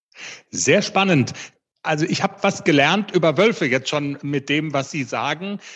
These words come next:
Äh, wir hatten ja auch im Vorgespräch drüber gesprochen. Ähm, wir leben jetzt zum Beispiel im Schwarzwald und meines Wissens und was man so liest und hört, ist das hier bei uns jetzt, ähm, noch kein so großes Thema.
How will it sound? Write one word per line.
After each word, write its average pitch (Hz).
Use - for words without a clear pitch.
Äh, 147
wir 143
hatten 196
ja 180
auch 190
im 196
Vorgespräch 190
drüber 165
gesprochen. 180
Ähm, 147
wir 147
leben 175
jetzt 156
zum 160
Beispiel 143
im 123
Schwarzwald 165
und 127
meines 120
Wissens 190
und 123
was 120
man 120
so 117
liest 143
und 135
hört, 156
ist -
das 135
hier 131
bei 113
uns 170
jetzt, -
ähm, 131
noch 151
kein 156
so 135
großes 160
Thema. 190